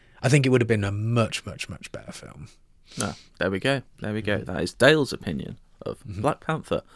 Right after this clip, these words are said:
Speaker 2: Wakanda Forever. We'll clip that out and put it out as a,
Speaker 1: Cool, yeah.
Speaker 2: an official review somewhere.
Speaker 1: <laughs>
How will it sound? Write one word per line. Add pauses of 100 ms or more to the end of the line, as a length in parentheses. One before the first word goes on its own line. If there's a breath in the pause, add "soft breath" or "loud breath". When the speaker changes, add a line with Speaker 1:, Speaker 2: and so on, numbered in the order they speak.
(180 soft breath)
Speaker 2:
Wakanda
Forever.
We'll
clip
that
out
and
put
it
out
as
a,
Speaker 1:
Cool, (100)
yeah.
Speaker 2:
an
official
review
somewhere.
Speaker 1:
<laughs>